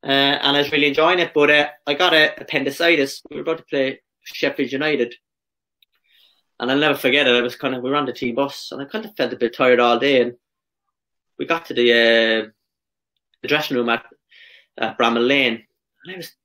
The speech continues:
looking at the lads, and I'm thinking, "Is it cold in here? Freezing here."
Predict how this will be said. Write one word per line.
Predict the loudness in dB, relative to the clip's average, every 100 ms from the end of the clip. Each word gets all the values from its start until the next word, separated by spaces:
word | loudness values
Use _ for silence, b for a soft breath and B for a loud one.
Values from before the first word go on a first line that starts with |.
| _ -8
looking | -6 -6
at | -6
the |
lads, | -8 -6
and | -8
I'm | -8
thinking, | -10 -12
"Is | -16 _ _ _ -20
it | -6
cold | 0 4 4
in | 4
here? | -4 -10 -14 _ _ _ _ _ -12
Freezing | 0 2 4 2 -2
here." | -8